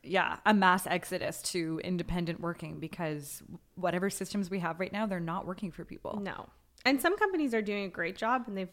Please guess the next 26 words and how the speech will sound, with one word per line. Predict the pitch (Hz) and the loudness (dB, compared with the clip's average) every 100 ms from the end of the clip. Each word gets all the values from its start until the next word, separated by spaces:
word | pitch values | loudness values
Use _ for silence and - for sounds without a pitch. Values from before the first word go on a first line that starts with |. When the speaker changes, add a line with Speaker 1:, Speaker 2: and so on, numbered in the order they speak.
| - | -8
Speaker 1:
Yeah. | 196 | -4
Speaker 2:
adapted | 175 160 175 214 202 | 0 0 0 -2 -2
and | 180 | -6
changed, | - 196 196 247 - - - | -8 -8 -6 -6 -8 -18 -20
probably | - 190 185 185 180 | -6 -6 -4 -6 -6
because | 185 196 | -6 -8
of | 185 | -8
the | 208 | -10
pandemic. | 240 226 240 254 294 - | -6 -2 -2 -2 -4 -4
But | 196 180 - - - - _ | -2 0 -4 -14 -20 -20 _
for | 226 | 0
the | 214 | 2
ones | 208 214 | 4 2
that | 208 | 0
haven't, | 185 180 180 262 226 | 2 2 2 2 2
they're | 196 | 0
gonna | 185 180 | -2 -4
see, | - - | -4 -4
like, | - | -4
a | - | -6
mass | 190 - - - - | -6 -6 -8 -10 -10
exodus | - - - - - | -14 -14 -14 -14 -14
of, | - - - - | -16 -20 -20 -14
of | 208 - | -12 -12
people. | 214 - - - - - _ - | -14 -10 -10 -10 -14 -20 _ -10
Speaker 1:
Agreed. | 175 151 - | -8 -8 -10